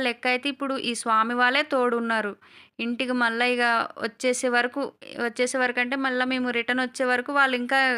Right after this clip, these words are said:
కొన్ని రోజులు ఎక్కువ ఉన్నారు. మేమైతే కొంచెం ముందు వచ్చేసాం. మొత్తానికైతే ఆ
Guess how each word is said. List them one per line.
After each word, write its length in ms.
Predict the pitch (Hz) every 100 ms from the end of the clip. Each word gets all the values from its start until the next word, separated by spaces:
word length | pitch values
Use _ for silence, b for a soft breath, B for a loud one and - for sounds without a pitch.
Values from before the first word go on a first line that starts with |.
| - -
కొన్ని 160 | 240 233 233
రోజులు 220 | 240 233
ఎక్కువ 220 | 226 254 254 240
ఉన్నారు. 320 | 226 220 233 392 359
మేమైతే 320 | 254 247 240 285
కొంచెం 220 | 262 254 240
ముందు 160 | 226 233
వచ్చేసాం. 420 | 226 226 220 208 - B B B B B 233
మొత్తానికైతే 680 | 233 262 269 247 240 254 285
ఆ 60 | 262